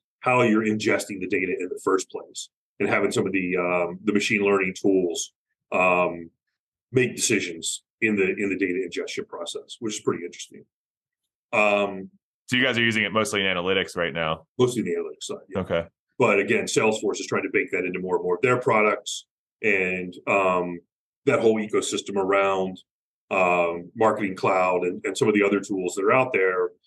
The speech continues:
Speaker 1: um, certainly has a lot of opportunity for, for the, uh, the A I stuff. Um, our third is, you know, we call it, um, Agile.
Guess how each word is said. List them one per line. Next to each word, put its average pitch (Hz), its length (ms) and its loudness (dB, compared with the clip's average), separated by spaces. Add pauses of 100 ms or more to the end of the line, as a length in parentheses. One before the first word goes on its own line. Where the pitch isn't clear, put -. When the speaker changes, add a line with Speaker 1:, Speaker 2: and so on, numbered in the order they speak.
(200)
Speaker 1:
um, 101 460 0 (120)
certainly 110 320 4
has 110 140 4
a 104 40 0
lot 95 120 2
of 87 80 -2
opportunity 87 500 -4 (540)
for, 87 500 2
for 87 300 2
the, 87 240 0
uh, 85 240 0 (100)
the 143 240 -2
A - 100 2
I - 60 -6
stuff. - 320 -14 (880)
Um, 104 500 0 (1300)
our 127 180 2
third 135 360 6
is, 107 200 -6 (220)
you 120 80 -4
know, 104 60 -2
we 131 120 2
call 113 280 0
it, 98 200 0
um, 92 400 -2
Agile. 131 500 2